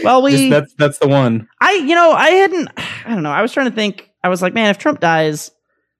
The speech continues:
Speaker 1: then we have to deal with Mike Pence." But then you were like, "But only for a month." And I was like, "Oh, shit."
Speaker 2: <laughs> Yeah.
Speaker 1: Maybe.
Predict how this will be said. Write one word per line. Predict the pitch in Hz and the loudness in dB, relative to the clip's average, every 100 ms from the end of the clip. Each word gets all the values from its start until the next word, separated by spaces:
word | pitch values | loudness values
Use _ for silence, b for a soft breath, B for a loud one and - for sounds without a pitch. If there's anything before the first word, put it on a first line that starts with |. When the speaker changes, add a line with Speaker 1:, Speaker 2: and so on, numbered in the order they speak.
| _ _ - | _ _ -4
Speaker 1:
then | 180 | -2
we | |
have | 196 | -2
to | 156 | -2
deal | 170 | -2
with | 160 | 0
Mike | 160 - | -2 -2
Pence." | 151 139 - | -2 -2 -4
But | - | -4
then | 185 | 0
you | 190 | 2
were | |
like, | 165 165 | 2 2
"But | 185 | 2
only | 302 247 | 2 2
for | 151 | 0
a | |
month." | 147 147 127 - | -2 -4 -6 -6
And | |
I | 147 | -6
was | 131 | -4
like, | 131 | -4
"Oh, | 160 135 | -4 -4
shit." | - 127 - - | -4 -4 -6 -12
Speaker 2:
<laughs> | - - | -12 -8
Yeah. | 143 - _ _ _ _ _ _ _ - | -8 -8 _ _ _ _ _ _ _ -12
Speaker 1:
Maybe. | 185 233 | -8 -8